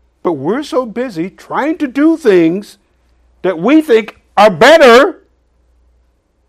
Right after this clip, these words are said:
that the Holy Spirit's back there just, just waiting. Just waiting.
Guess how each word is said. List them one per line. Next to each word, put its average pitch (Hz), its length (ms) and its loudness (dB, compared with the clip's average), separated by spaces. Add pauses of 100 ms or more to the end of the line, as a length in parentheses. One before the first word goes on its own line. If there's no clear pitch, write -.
(1160)
that 143 40 -18
the 160 100 -10
Holy 175 180 -6
Spirit's - 500 -12
back 151 260 -10
there 165 220 -20
just, - 280 -20 (1080)
just - 180 -20
waiting. 247 340 -8 (4000)
Just 220 200 -8
waiting. 226 320 -10